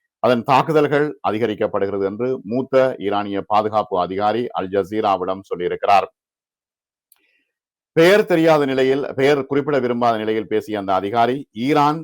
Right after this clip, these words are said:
போரை தொடங்கவில்லை, ஆனால் அதன் முடிவை தீர்மானிக்கும் ஈரான் தான் என்று குறிப்பிட்டிருக்கின்றார். இந்த மோதல் நெதன்யாகுவின் போர் என்று அந்த அதிகா-, அதிகாரி சொன்னார். அதன் விளைவு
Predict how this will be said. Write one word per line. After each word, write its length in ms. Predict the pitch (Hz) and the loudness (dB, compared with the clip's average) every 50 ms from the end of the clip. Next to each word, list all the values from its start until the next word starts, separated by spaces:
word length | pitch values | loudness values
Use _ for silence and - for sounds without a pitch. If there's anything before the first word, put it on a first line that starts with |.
| 147 _ | -12 _
போரை 260 | - 123 131 139 135 131 | -2 0 2 2 2 0
தொடங்கவில்லை, 640 | - 127 120 120 117 117 113 117 110 117 127 151 - | -2 -2 -2 -2 -2 -2 -4 -2 -2 -2 -2 -4 -2
ஆனால் 260 | - 107 110 110 107 | -4 -2 -2 0 0
அதன் 240 | 110 104 104 101 92 | 0 -2 -2 -6 -8
முடிவை 440 | 92 98 113 123 139 147 143 147 151 147 131 - | -8 -6 -6 -2 -2 0 2 2 2 2 -2 -4
தீர்மானிக்கும் 680 | 123 120 120 120 120 113 110 110 95 - 120 113 104 87 _ _ | -4 -4 -2 0 -2 -2 -2 -4 -6 -8 -8 -10 -10 -12 _ _
ஈரான் 320 | 95 104 107 107 104 98 | -6 -4 -2 -4 -4 -4
தான் 160 | 95 98 92 | -4 -4 -4
என்று 260 | 90 90 87 87 95 90 | -4 -8 -8 -8 -10 -8
குறிப்பிட்டிருக்கின்றார். 840 | - 90 90 - - 82 - 82 85 82 90 90 95 98 101 95 - _ _ _ _ _ _ _ _ _ _ _ _ _ _ _ _ - | -8 -12 -14 -10 -10 -12 -8 -8 -8 -8 -8 -2 2 2 2 2 0 _ _ _ _ _ _ _ _ _ _ _ _ _ _ _ _ -6
இந்த 160 | 117 123 127 | -2 0 0
மோதல் 400 | 131 143 165 196 196 185 190 208 175 | 2 4 4 4 4 4 2 2 0
நெதன்யாகுவின் 840 | - 120 - 160 165 170 165 156 147 135 139 135 123 131 120 107 98 - | -2 -2 -2 -2 -2 0 2 2 2 2 0 -2 -4 -4 -4 -6 -8 -4
போர் 240 | - 104 95 87 - - _ _ _ _ _ _ _ _ _ _ _ - | -2 0 0 0 -2 -8 _ _ _ _ _ _ _ _ _ _ _ -2
என்று 200 | 127 139 143 147 139 | 0 0 2 2 2
அந்த 160 | 127 117 120 | 2 4 2
அதிகா-, 300 | 113 120 127 127 131 - | 2 2 2 0 -2 -2
அதிகாரி 380 | 95 113 117 123 127 123 113 107 | -2 -2 -2 0 0 0 -2 -2
சொன்னார். 360 | - - 90 90 101 113 131 | -6 -8 -8 -4 -4 -4 -4
அதன் 260 | 127 117 123 120 113 104 | -4 -4 -6 -6 -6 -2
விளைவு 380 | 95 117 127 147 156 147 147 160 | 0 2 2 2 2 2 0 0